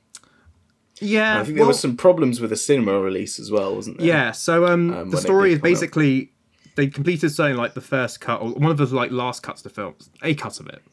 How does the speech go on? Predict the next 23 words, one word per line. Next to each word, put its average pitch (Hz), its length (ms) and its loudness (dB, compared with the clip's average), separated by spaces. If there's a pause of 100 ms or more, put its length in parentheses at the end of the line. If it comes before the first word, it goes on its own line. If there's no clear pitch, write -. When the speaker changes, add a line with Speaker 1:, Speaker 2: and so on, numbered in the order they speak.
(160)
Speaker 1:
And, 117 200 0
um, 113 380 -2 (440)
Fox, - 640 -6 (240)
who, 113 320 -4
I 117 60 -8
think 208 160 -8
it 151 40 -4
was - 120 -10
Fox, - 360 -12
either 220 140 -2
Fox 214 260 -12
or 151 40 -4
Paramount 120 480 -4
who 110 60 -8
distributed 98 500 -14
it. 90 160 -16 (480)
I 117 100 -8
need 110 100 -6
to - 60 -20
double - 180 -12
check - 160 -14
that, 101 180 -16
though. 104 260 -14